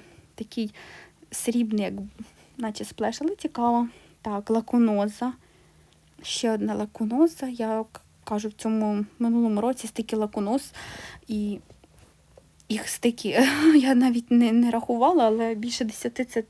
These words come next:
точно, їх майже однакові, трішки відтінками <laughs> відрізняються. Ось це прям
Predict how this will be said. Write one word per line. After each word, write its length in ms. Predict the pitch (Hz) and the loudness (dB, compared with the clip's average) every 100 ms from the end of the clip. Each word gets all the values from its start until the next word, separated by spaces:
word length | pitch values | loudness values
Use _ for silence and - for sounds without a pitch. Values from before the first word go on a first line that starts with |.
| _ _ | _ _
точно, 520 | 214 226 220 - - | 0 2 0 -6 -6
їх 300 | 185 190 - - - - - - | -6 -6 -12 -18 -20 -20 -20 -6
майже 280 | 208 226 220 | 0 2 2
однакові, 720 | 208 202 214 269 - 214 196 - - - - | 0 0 0 0 -2 -2 -4 -10 -16 -20 -12
трішки 400 | 208 240 - - | -2 -2 0 -2
відтінками 1000 | 214 202 269 269 240 214 196 190 185 - 233 233 | -2 2 4 4 4 2 2 0 -2 -4 -6 -8
<laughs> 220 | - - - | -10 -16 -6
відрізняються. 840 | 202 196 208 208 196 269 240 - | -4 -2 -4 -4 -2 0 -2 -2
Ось 200 | 214 208 | -4 -4
це 220 | - 330 359 - - - - - 208 | -4 -6 -6 -12 -20 -20 -14 -12 -10
прям 400 | - 214 208 | -6 -2 -2